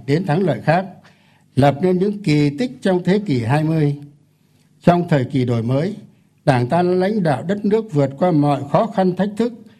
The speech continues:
và đạt được nhiều thành tựu to lớn có ý nghĩa lịch sử. Đất nước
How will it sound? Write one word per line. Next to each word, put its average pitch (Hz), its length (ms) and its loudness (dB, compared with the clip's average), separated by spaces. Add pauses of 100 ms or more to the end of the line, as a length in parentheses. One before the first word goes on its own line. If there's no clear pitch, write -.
(260)
và 131 140 0
đạt 139 220 0
được 135 120 -2
nhiều 143 320 2
thành 135 240 0
tựu 135 300 -2
to 190 220 4
lớn 196 380 0
có 170 140 2
ý 214 120 0
nghĩa 196 180 2
lịch 151 200 -2
sử. 113 320 -2 (600)
Đất 175 220 -2
nước 190 140 0